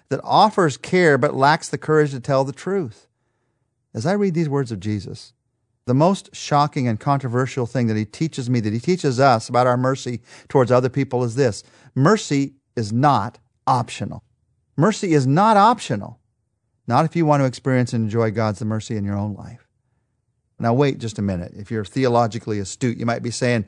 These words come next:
"Wait, wait, wait, wait. Doesn't God say that his mercy is a free gift based on his grace, not anything we can do? How can you say, 'I've got to show mercy to others in order to enjoy his mercy'?" And of course, you're right if you're thinking that.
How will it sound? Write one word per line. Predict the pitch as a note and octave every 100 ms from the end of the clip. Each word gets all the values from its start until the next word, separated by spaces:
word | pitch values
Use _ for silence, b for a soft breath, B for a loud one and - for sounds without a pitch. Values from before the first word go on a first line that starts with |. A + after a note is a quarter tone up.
| b b b
"Wait, | C#3+
wait, | C#3+ C3
wait, | B2
wait. | A2+ G2+ - _ _
Doesn't | C3 D#3 G3+ - A#2
God | C#3 C#3+
say | - C#3
that | B2+ A#2+
his | A#2
mercy | B2 B2 C3+
is | B2
a | G2+
free | - C3
gift | G#2 F#2 A2 F3 - _ _ _ _ _ _
based | - B2 C#3
on | B2
his | G#2+
grace, | A#2+ A2+ D3 -
not | A#2+
anything | C3 B2+ A#2+
we | A#2+
can | A#2+ G2
do? | A#2 C#3+ F3+ _ _ _ _ _ _ _ -
How | F#3
can | A3+
you | G#3
say, | F3 F#3+
'I've | D#3+
got | D3 D#3
to |
show | C#3+ F3
mercy | D3 D3 C#3+ C#3+
to | B2+
others | C3+ C#3 A#2+ - b b
in | B2+
order | C3 A#2+
to | A#2
enjoy | G#2+ A2+ A#2+
his | A#2 G#2+
mercy'?" | G#2+ B2 - - - _ _ -
And | D3
of | E3+ E3
course, | - D4 F3
you're | D3 C3+
right | F#3 D#3
if | C3
you're | B2
thinking | E3 D3+ A#2+ G2
that. | G2+ A2